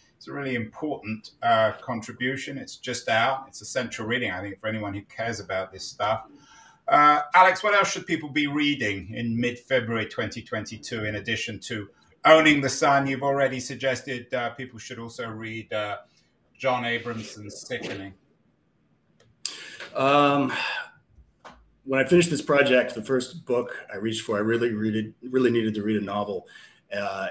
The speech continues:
Speaker 2: and I reread Bridge on the Drina by Ivo Andrić,
Speaker 1: Ah.
Speaker 2: um, which is, it reminded me just how utterly amazing it is. Uh, it's about the, a
Speaker 1: Right,
Speaker 2: Serbian
Speaker 1: Bosnian,
Speaker 2: community.
Speaker 1: Bosnia's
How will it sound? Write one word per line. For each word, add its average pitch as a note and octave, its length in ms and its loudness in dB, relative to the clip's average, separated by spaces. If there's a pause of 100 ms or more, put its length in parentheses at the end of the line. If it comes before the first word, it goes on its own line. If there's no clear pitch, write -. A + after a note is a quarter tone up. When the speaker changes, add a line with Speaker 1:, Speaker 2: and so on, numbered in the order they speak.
Speaker 2:
and G#2+ 120 -4
I F#2+ 80 -4
reread G2+ 580 -4
Bridge A2 160 -4
on G#2+ 80 -2
the G#2 80 -4
Drina G2+ 480 -6 (160)
by F#2 80 -14
Ivo F#2+ 320 -6
Andrić, F#2 400 -10 (380)
Speaker 1:
Ah. A2 380 -4
Speaker 2:
um, E2+ 220 -12 (380)
which G2+ 200 -8
is, F#2 160 -14
it G#2 200 -10
reminded A2+ 400 -2
me G2+ 140 -4
just F#2 160 -10
how F#2 320 -4
utterly F#2+ 340 -8
amazing F2 400 -12 (300)
it F2 100 -12
is. E2 540 -8
Uh, E2+ 400 -6
it's - 160 -10
about E2 260 -8
the, - 80 -14
a - 380 -12
Speaker 1:
Right, - 80 0
Speaker 2:
Serbian - 460 2
Speaker 1:
Bosnian, C#3 400 2
Speaker 2:
community. A2 120 -4
Speaker 1:
Bosnia's B2+ 760 -2